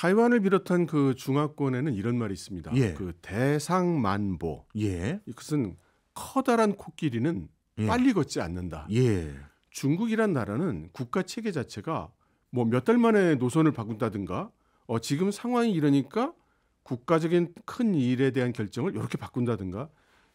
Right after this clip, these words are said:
Speaker 1: 이렇게 하기가 어려운 체제입니다.
Speaker 2: 음.
Speaker 1: 그래서 하-,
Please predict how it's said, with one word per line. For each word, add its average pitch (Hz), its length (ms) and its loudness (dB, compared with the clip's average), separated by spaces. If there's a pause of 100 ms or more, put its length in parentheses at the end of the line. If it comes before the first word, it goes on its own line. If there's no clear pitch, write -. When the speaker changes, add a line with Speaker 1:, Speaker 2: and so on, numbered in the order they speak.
Speaker 1:
이렇게 170 420 -2
하기가 202 460 -4
어려운 175 840 -2
체제입니다. 90 640 -6
Speaker 2:
음. 82 720 -4 (200)
Speaker 1:
그래서 160 240 0
하-, 175 220 -8